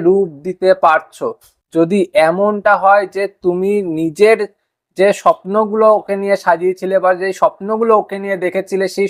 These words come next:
স্বপ্নগুলো থেকেই তুমি একটা নতুন ইন্ধন পাচ্ছ, নতুন একটা শক্তি পাচ্ছ, নতুন একটা ঊর্জা পাচ্ছ, তাহলে কিন্তু এটাও একটা বড় লক্ষণ যে সেই মানুষটা তোমার কাছে ফিরে আসতে চলেছে। কারণ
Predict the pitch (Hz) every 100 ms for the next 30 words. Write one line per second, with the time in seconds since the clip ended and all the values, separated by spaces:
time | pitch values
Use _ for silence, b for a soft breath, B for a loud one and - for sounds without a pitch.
0 | - 170 - - 208 196 160 202 214 214
1 | _ 196 196 226 - 208 214 202 - 208
2 | 208 - _ _ 156 175 175 226 240 220
3 | 202 _ _ - 180 190 180 214 214 190
4 | 175 - 165 147 160 196 202 190 - -
5 | 190 190 190 _ 220 196 185 - 160 170
6 | - 208 202 - 202 - 196 175 247 220
7 | 196 - - _ _ _ - 185 185 226
8 | 226 220 202 190 208 185 180 208 202 185
9 | - 165 151 139 123 107 _ - 90 _
10 | _ _ _ _ 180 180 - 180 214 190
11 | 185 - 202 202 180 170 180 185 160 -
12 | 180 175 - 165 180 165 - - 180 -
13 | 175 185 180 135 - 151 175